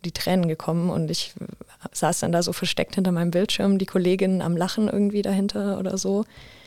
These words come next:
Das, das war komisch <laughs> und, ähm, auch, äh, ja, mich hat es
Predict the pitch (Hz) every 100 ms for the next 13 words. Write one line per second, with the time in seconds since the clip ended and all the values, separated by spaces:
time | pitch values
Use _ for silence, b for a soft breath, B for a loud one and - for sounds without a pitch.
0 | B B B B - 180 - - 196 196
1 | 208 202 190 190 233 - - 220 220 214
2 | 226 208 190 190 - 175 175 170 170 160
3 | - _ b b _ _ _ _ _ -
4 | 185 175 - - - 190 208 175 - 170
5 | 180